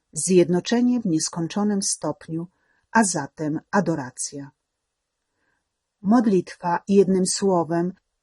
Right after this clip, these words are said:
wyraża, w jakim stopniu człowiek jest oddalony od Boga lub z Nim zżyty, w jakim czuje się sługą lub synem.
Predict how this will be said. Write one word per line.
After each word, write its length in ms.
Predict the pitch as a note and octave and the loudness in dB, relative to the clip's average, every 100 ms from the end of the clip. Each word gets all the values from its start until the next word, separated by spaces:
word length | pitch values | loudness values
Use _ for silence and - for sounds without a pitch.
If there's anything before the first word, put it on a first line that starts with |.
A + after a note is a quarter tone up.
| _ - | _ -2
wyraża, 720 | F#3 A3+ F#3 E3 E3+ E3+ - | 4 4 4 0 0 -2 -2
w 80 | F3 | 2
jakim 380 | A3 B3 - A#3 | 2 2 0 0
stopniu 680 | - - F3+ - - F3+ F3 | 0 0 0 0 -4 -4 -4
człowiek 560 | - A3+ B3+ C4 B3 | 0 2 2 0 -2
jest 280 | F#3+ G3+ - - | 0 0 -2 -4
oddalony 840 | - F3+ G3+ E3+ F#3 G3 A#3+ B3+ - | -2 0 0 2 2 4 4 2 0
od 240 | D#3 F3 | -2 0
Boga 460 | F3+ E3 D3 E3+ G#3 _ _ - | 0 0 0 -4 -4 _ _ 0
lub 280 | G#3 B3 C4+ | 4 4 4
z 160 | B3 G#3+ | 0 2
Nim 360 | F3 F3 F#3 - | 2 2 0 -4
zżyty, 800 | - D#3 D#3 G3+ F#3+ - F3+ G3 _ _ _ _ _ | -8 -8 0 2 2 0 -2 -2 _ _ _ _ _
w 100 | E3 | 2
jakim 460 | G#3 A#3+ - G#3 G3+ | 2 2 0 0 0
czuje 380 | G#3+ G#3 G3 | 0 2 2
się 320 | F#3 - F3 F3 | -2 -4 -4 -4
sługą 680 | - G3+ A#3 A#3+ C4 B3+ B3+ | -2 0 2 2 2 2 -2
lub 220 | D#3 D#3 | -4 -2
synem. 580 | - - G#3 D3+ D3 D3+ | -2 2 2 2 -2 -4